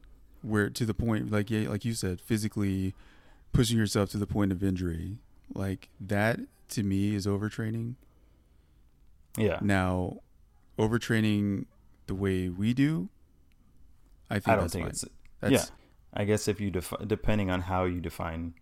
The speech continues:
Speaker 2: overtraining is what you're saying.
Speaker 1: Yep.
Speaker 2: So we define it as just training the crap out of our muscle group every single day, potentially, until we achieve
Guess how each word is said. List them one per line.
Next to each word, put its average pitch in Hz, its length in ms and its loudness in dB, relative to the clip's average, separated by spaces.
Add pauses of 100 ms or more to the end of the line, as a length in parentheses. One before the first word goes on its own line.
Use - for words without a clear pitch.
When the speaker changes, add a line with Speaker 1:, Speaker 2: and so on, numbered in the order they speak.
(200)
Speaker 2:
overtraining 80 560 -6
is 90 80 -8
what 87 120 -4
you're 82 160 -4
saying. - 360 -8 (480)
Speaker 1:
Yep. 85 200 -4 (380)
Speaker 2:
So 107 180 4
we 110 160 6
define 98 340 2
it 82 100 -2
as 87 220 -2
just 87 180 -6 (760)
training 101 320 4
the 82 60 -4
crap 110 440 6
out 87 120 4
of 85 140 0
our 85 240 0 (540)
muscle 107 400 6
group 87 300 -4 (1500)
every 98 200 2
single 92 260 2
day, 87 460 2 (340)
potentially, 87 720 -2 (580)
until 92 320 -2
we 82 200 -2
achieve 87 580 -4